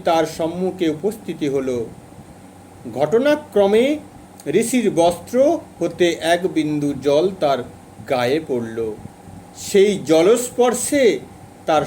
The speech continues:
সমস্ত পাপ দূর হল। হঠাৎ তার সুবুদ্ধির উদয় হল। ঋষির সামনে সে কীর্তাঞ্জলি পুটে প্রার্থনা করতে লাগল,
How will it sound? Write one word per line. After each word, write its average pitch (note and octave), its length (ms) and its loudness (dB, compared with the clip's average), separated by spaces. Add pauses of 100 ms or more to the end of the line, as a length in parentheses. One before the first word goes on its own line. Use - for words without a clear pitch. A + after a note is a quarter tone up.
(160)
সমস্ত A#3 560 -4 (240)
পাপ D#3 360 -2
দূর C3+ 260 -6
হল। A#2+ 360 -4 (400)
হঠাৎ F#3 400 0 (100)
তার A3+ 260 2 (440)
সুবুদ্ধির F3 760 0 (160)
উদয় D3 420 0 (120)
হল। A2+ 320 -8 (600)
ঋষির F3 380 -4
সামনে F3+ 420 -4
সে E3+ 340 0 (340)
কীর্তাঞ্জলি F3+ 800 0
পুটে F3 360 0
প্রার্থনা E3 560 -4
করতে D#3 440 -4
লাগল, D#3 460 -4